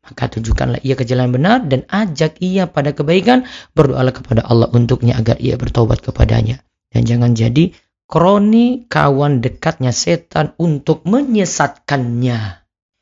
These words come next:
Maka kalau ada yang terjerumus maksiat, kita masih bisa untuk menasihatinya, nasihati.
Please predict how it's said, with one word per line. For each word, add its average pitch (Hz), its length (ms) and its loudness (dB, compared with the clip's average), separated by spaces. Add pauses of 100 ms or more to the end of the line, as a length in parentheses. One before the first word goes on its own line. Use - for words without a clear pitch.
(120)
Maka 127 240 -2
kalau 139 160 0
ada 139 80 2
yang 127 80 -4
terjerumus 120 400 -4
maksiat, 202 400 0 (400)
kita 123 240 -4
masih 123 240 -2
bisa - 240 -2
untuk 120 460 -2
menasihatinya, 135 680 0
nasihati. 113 720 -2